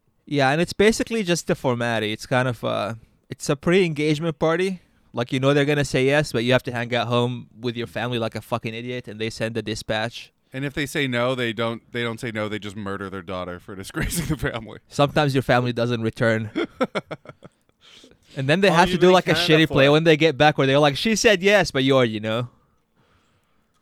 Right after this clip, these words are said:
Speaker 3: How long
Speaker 2: Oh,
Speaker 3: you been
Speaker 2: yeah.
Speaker 3: in Canada for?
Speaker 1: How long have I been in Canada for?
Speaker 3: Yeah.
Speaker 1: Four years. Four and a half.
Speaker 3: Okay. How do you find the dating life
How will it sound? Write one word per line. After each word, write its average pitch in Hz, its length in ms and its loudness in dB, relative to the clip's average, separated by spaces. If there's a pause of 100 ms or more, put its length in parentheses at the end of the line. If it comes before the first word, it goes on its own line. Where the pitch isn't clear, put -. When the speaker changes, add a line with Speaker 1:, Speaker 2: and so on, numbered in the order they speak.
(420)
Speaker 3:
How 147 60 -2
long 165 80 2
Speaker 2:
Oh, - 40 0
Speaker 3:
you - 60 -2
been - 100 0
Speaker 2:
yeah. - 60 -4
Speaker 3:
in - 60 -6
Canada 165 260 -4
for? 123 320 -8 (760)
Speaker 1:
How 135 140 -2
long 151 140 0
have 135 100 -2
I 135 100 6
been 165 140 -4
in 156 60 -8
Canada 165 260 -4
for? 180 300 -6 (200)
Speaker 3:
Yeah. 120 140 -8
Speaker 1:
Four 135 80 -2
years. 123 400 -8 (1400)
Four 139 100 -10
and 147 80 -8
a 143 40 -8
half. 156 300 -8 (840)
Speaker 3:
Okay. 123 360 -6 (300)
How 135 160 -4
do 147 80 -6
you 160 120 -4
find 135 260 -4
the 127 60 -8
dating 113 440 -6
life 107 400 -10